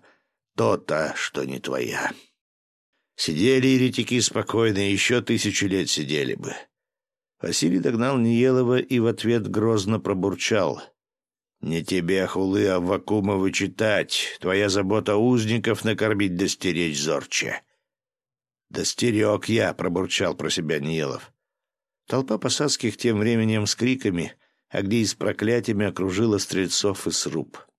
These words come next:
«Послушайте меня, люди!» выкрикнул, не слезая с коня, Ниелов.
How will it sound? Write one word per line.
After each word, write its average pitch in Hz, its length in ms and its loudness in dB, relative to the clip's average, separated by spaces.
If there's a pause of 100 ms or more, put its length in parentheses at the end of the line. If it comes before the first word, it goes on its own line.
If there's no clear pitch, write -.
(1700)
«Послушайте 143 800 4
меня, 147 600 2
люди!» 135 680 4
выкрикнул, 104 640 0
не 104 140 2
слезая 92 420 0
с - 60 -2
коня, 92 300 0
Ниелов. 82 540 -2